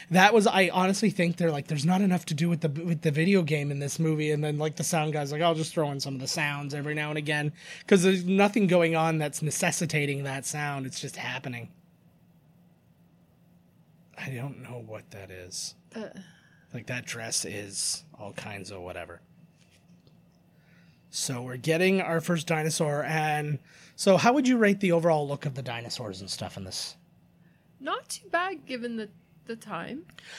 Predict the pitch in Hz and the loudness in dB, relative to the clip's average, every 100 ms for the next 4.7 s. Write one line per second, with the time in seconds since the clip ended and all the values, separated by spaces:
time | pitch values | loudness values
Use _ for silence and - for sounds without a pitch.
0 | - - 180 185 190 196 196 202 - 202 | -8 2 6 8 6 6 4 4 4 6
1 | 202 190 175 180 175 170 143 170 175 160 | 6 4 4 4 4 2 4 4 4 2
2 | 151 170 226 254 247 226 - 196 180 175 | 2 2 4 4 6 4 4 4 4 2
3 | 160 151 143 127 - 156 127 123 120 113 | 0 -2 0 -2 -2 -2 -2 -6 -8 -10
4 | 113 101 - 104 - - | -8 -6 -6 -8 -14 -14